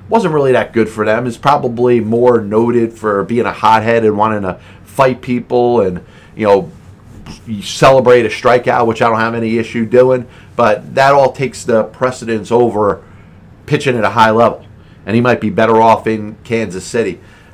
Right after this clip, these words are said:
The Reds, I got them finishing sixty-six and ninety-six, fourth place in the National League Central.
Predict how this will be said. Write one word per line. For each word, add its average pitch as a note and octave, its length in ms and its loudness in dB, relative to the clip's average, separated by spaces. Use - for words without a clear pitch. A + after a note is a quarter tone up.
The G2 160 -2
Reds, C3+ 460 0
I A#2 180 -4
got B2 240 2
them A#2+ 180 0
finishing A2 540 -4
sixty-six - 680 -6
and G2 100 -6
ninety-six, A2 800 -4
fourth - 560 0
place A2+ 340 0
in G2+ 60 -4
the G2+ 80 -2
National G2 380 -2
League F#2+ 140 -4
Central. - 480 -6